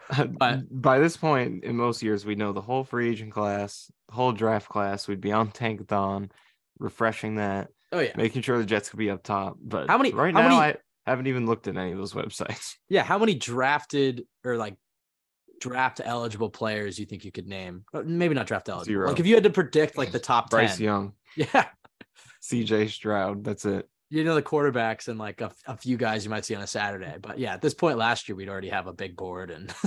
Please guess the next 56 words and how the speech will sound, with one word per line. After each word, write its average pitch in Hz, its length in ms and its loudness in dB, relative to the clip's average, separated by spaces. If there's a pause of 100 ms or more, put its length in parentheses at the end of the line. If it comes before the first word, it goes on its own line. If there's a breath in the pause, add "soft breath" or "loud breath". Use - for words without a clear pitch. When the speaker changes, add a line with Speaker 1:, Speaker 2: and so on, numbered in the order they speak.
(100)
Speaker 2:
<laughs> - 720 -8
be 156 120 4
watching 113 340 0
guys. 107 340 0
Speaker 1:
I 143 40 2
already 143 180 4
know, 131 160 4
like, 127 160 2
the - 100 -2
offensive 107 540 -2
tackles. 101 640 -6 (300)
Speaker 2:
Yeah, 220 120 6
at 170 120 2
this 240 100 6
point 269 240 2
last 185 300 4
year, 151 100 4
I 139 60 2
already 143 240 2
knew 131 120 0
who 120 120 -2
Sauce 110 260 -2
Gardner 95 380 -8
was. 76 340 -12
And 104 100 -10
I 101 60 -6
was, 92 320 -10
I - 20 -10
mean, 110 140 -6
I 110 80 2
guess - 140 0
Speaker 1:
Yeah. - 60 -10
Speaker 2:
a - 20 -10
lot 95 160 -6
of, - 120 -20
a 127 60 -4
lot 110 140 4
of - 60 -12
people - 180 -14
did. - 240 -16 (100)
It's - 140 -16
not 101 80 -10
like - 140 -14
that - 100 -10
was 90 120 -12
unique. 90 380 -12
But, 87 240 -10 (540)
um, 87 420 -4 (240)
yeah, 104 140 -4
we 110 100 -2
don't 123 140 0
even, 104 200 -6
I - 80 0
don't 165 100 4
even 135 80 0
care. 110 200 -2